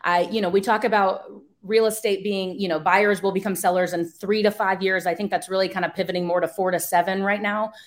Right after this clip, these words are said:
Um, and I'm sure real estate agents, you know, they do a phenomenal job throughout, or at least we hope they do, right? We hope they deliver that five-star experience.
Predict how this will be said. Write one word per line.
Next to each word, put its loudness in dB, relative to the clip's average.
Um, 0
and 0
I'm 2
sure 0
real 2
estate -2
agents, -2
you -4
know, 0
they 2
do 2
a 6
phenomenal 0
job -2
throughout, 0
or 0
at -2
least -2
we 4
hope 2
they -4
do, -4
right? -2
We -4
hope -4
they -2
deliver -2
that -2
five-star -2
experience. -4